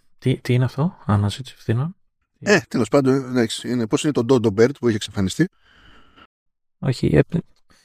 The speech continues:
Speaker 1: γιατί το ακούω τώρα τελευταία, αλλά δεν το βλέπω, ρε γάμο το. Αυτό δεν,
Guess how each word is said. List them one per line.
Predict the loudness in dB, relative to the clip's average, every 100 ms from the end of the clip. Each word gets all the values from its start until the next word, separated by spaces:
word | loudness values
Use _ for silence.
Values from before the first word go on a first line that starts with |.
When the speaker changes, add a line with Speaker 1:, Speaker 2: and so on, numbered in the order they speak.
| _ _
Speaker 1:
γιατί | -4 -2 0 -2 0 -2 -4 -4 -6 -4
το | -6
ακούω | -4 -4
τώρα | 0 0
τελευταία, | 0 -2 -2 -4
αλλά | -4 -4
δεν | -4
το | -2
βλέπω, | -2 0 0 0 -2
ρε | -6
γάμο | -8 -12
το. | -18
Αυτό | -18 -4 -2
δεν, | 0 -2 -4 -8 -16